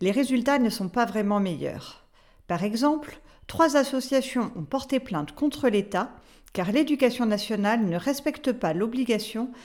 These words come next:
des trois séances d'éducation sexuelle par an à l'école, séances où, notamment,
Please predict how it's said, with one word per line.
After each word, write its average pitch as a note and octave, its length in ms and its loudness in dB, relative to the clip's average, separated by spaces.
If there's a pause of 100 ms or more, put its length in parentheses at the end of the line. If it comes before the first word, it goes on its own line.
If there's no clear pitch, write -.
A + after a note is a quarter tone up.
(200)
des G3 120 4
trois C#4+ 180 0
séances G#3 480 0
d'éducation B3 540 0
sexuelle C4 480 -2
par F#3 180 -2
an B3 260 -2
à A#3 80 4
l'école, F#3+ 540 0 (380)
séances A#3+ 520 2
où, F3+ 60 -4
notamment, E3 800 -2